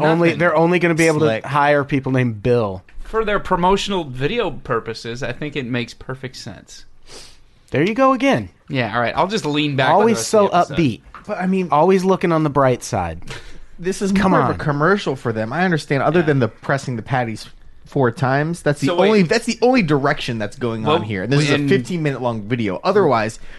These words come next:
Speaker 3: they're just selling the virtues of that the patty <laughs> hangs over the bun because people like that. Just put that in a commercial. You don't need to advertise to this, to the kids going to the Wendy's.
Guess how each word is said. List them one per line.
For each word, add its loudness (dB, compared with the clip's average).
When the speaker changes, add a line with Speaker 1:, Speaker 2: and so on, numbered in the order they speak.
Speaker 3:
they're 2
just -4
selling 0
the -2
virtues -2
of -8
that -2
the -10
patty -2
<laughs> -8
hangs -4
over -6
the -10
bun -4
because -12
people -12
like -10
that. -14
Just -8
put 0
that -2
in -8
a -6
commercial. -2
You -2
don't -2
need -2
to -4
advertise -2
to -4
this, -6
to -6
the -4
kids -6
going -2
to -6
the -4
Wendy's. -6